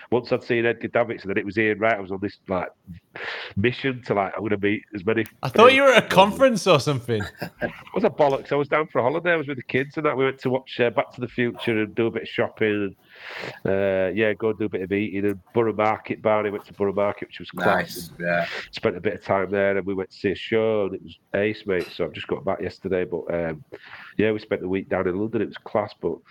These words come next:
Speaker 1: that was my highlight, man. I could dine out on what he said to me, how he was with me, uh, how he, you know, came up to meet Lisa and say hello to Lisa, and just, you know, said, "Love to the family and God bless you." And I'm just like, "Fucking hell, this is like, this is ace, man."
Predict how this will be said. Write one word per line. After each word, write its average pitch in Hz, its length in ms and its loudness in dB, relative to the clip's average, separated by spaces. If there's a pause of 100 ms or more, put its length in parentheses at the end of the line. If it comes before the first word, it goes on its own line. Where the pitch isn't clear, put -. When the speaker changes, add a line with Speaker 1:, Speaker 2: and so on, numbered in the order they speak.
(220)
Speaker 1:
that 117 140 4
was 104 100 -8
my 104 100 -2
highlight, 92 460 0
man. 80 100 -6
I 85 60 -8
could 92 180 -6
dine 117 280 4
out 107 200 0
on 98 100 -2
what 98 140 -6
he - 80 -10
said 101 260 -2
to 95 80 -12
me, 95 100 0
how 95 140 2
he 98 60 2
was 95 260 -2
with 95 140 -2
me, 92 200 0 (800)
uh, 85 340 0
how 101 160 2
he, 98 80 -2
you 95 100 -6
know, 85 80 -4
came 101 240 0
up - 100 -14
to 95 80 -8
meet 92 240 0
Lisa 95 340 -2
and 87 100 -6
say 90 180 0
hello 92 240 0
to 85 80 -8
Lisa, 92 460 -2
and 85 200 -6
just, - 300 -20
you 87 80 0
know, 85 140 0
said, 87 180 -6
"Love 95 180 -2
to - 100 -8
the 85 60 -8
family 98 440 -2
and 87 160 -4
God 98 220 -2
bless - 300 -4
you." 95 200 0
And 82 100 -4 (420)
I'm - 80 -2
just 101 160 -4
like, 85 260 0 (460)
"Fucking - 300 -2
hell, 98 160 2
this 98 160 -4
is 110 80 -8
like, - 480 -2 (480)
this - 160 -2
is 87 80 -2
ace, 92 340 0
man." 67 180 -8